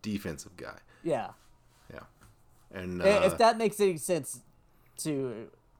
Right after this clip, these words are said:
Speaker 2: people
Speaker 1: I think
Speaker 2: out
Speaker 1: it makes
Speaker 2: there.
Speaker 1: sense. People, yeah, people heard us.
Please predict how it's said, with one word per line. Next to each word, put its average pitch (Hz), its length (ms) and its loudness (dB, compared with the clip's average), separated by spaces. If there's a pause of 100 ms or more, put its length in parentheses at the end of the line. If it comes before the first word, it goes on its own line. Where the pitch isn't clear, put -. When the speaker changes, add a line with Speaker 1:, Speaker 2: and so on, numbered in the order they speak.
(140)
Speaker 2:
people 160 160 2
Speaker 1:
I - 60 6
think 104 180 4
Speaker 2:
out 90 60 4
Speaker 1:
it 73 40 -12
makes 64 220 -6
Speaker 2:
there. 58 80 -10
Speaker 1:
sense. - 100 -14
People, - 440 -12
yeah, 110 220 -6 (120)
people 147 260 -8
heard - 180 -10
us. - 180 -16